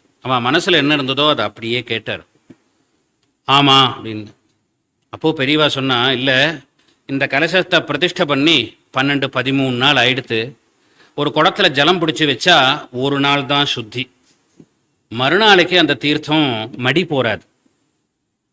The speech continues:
பதிமூணு நாளா இந்த குடம் தீர்த்தம் இருக்கு, அதனால மடி போறாது. அதை எப்படி மடி பண்றது,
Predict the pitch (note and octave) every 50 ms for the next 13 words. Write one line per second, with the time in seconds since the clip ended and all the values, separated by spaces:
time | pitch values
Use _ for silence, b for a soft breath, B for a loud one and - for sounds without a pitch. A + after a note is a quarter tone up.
0 | _ _ _ - D#3+ E3 F#3+ G#3+ A3+ A#3+ A3+ G#3 F3+ D#3+ D#3+ E3 F3 G3+ G3+ F#3
1 | E3 D3 C3+ - D3 D#3 E3+ D#3+ - D3 C#3 C3 - D3+ C#3+ C3 A#2+ C3 B2 -
2 | C#3 A2+ G#2+ A2 B2+ D3 - _ _ _ _ _ _ _ _ _ _ _ - B2+
3 | B2+ C3 D3 E3 D#3+ C3 C3 C#3+ F3+ F3+ D#3+ D#3 C#3 B2+ A2+ G#2 - - _ _
4 | _ _ _ _ _ _ - C3+ D3+ D#3+ D#3+ D#3+ D#3+ E3 A#3 A#3+ G#3 D#3 D3+ F#3
5 | A3 F3 F#3+ D#3+ D3+ - A#2 -